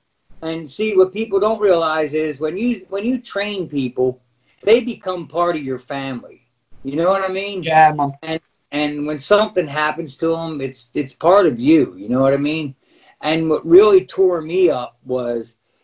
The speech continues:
Speaker 1: the idea that the young gentleman who got hurt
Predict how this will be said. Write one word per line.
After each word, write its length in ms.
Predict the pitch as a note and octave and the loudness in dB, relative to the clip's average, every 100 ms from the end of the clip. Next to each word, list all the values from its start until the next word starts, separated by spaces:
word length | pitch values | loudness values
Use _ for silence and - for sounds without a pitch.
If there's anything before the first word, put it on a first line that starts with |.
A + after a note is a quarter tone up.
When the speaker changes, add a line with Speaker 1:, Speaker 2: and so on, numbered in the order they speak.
| _ _ - | _ _ -20
Speaker 1:
the 200 | - D3 | -6 -2
idea 760 | D3 D3+ D#3 C#3 D3 C#3+ C#3 C3+ - | 0 0 -4 -2 -2 0 -2 -6 -8
that 280 | C#3 C3+ _ | -10 -10 _
the 100 | C3 | -8
young 400 | C3 D#3 E3 C#3+ | -4 -4 -4 -8
gentleman 520 | D3+ D#3 D3 C#3+ C3+ | -8 -6 -8 -8 -8
who 160 | C3+ B2 | -8 -4
got 260 | B2+ A#2+ | -4 -4
hurt 360 | A#2+ D3+ B2 | -2 -2 -2